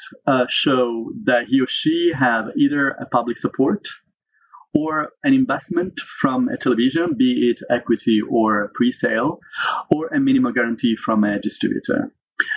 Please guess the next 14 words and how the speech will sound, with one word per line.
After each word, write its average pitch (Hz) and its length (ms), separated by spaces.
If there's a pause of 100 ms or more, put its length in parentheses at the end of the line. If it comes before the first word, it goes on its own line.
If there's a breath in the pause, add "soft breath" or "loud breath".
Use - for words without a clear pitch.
(340 loud breath)
Uh, 123 140
what 135 180
does 170 180
that 156 180
mean? 113 360
Why 123 200
are 131 120
we 120 220
asking 120 480
this? - 460 (160)
Uh, 123 220
we're 147 220
asking 180 320
this 156 140